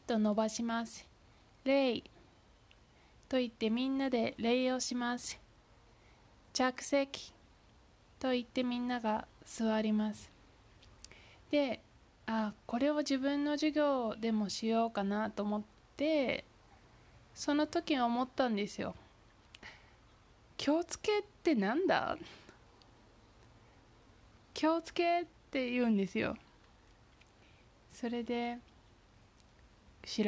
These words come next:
べました。えっと、なんと、「気をつけ」をどう書いていいかがわからなかったんですけど、答えは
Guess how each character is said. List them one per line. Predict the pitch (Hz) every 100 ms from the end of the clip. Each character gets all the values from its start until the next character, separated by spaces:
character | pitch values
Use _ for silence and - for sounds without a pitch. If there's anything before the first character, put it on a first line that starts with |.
| 208
べ | 233
ま | 240 247 254
し | -
た。 | - - - - - - - - - - - - - - - - - - - -
え | 214 208
っ | - -
と、 | 214 214 220 226 - - - - - - - - - - - - - - - - - - -
な | 233 262
ん | 285
と、 | - 226 233 226 220 - - - -
「気 | 262
を | 302
つ | -
け」 | - 330 311 294 -
を | 233 233 214
ど | 226 302
う | 285
書 | -
い | 262
て | 262
い | 233
い |
か | 226 208
が | 202
わ | 196
か | 196 220
ら | 254
な | 247 208
か | 202
っ | 196
た | - 202
ん | 202
で | 208
す | -
け | 208
ど、 | 208 214 202 - - - - - - -
答 | - 240 427 427
え | 285
は | 220 220 202